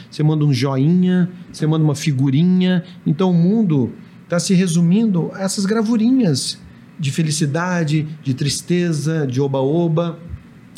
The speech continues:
E é muito triste pensar sobre isso.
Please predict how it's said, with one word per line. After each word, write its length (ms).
E 60
é 60
muito 240
triste 380
pensar 400
sobre 300
isso. 360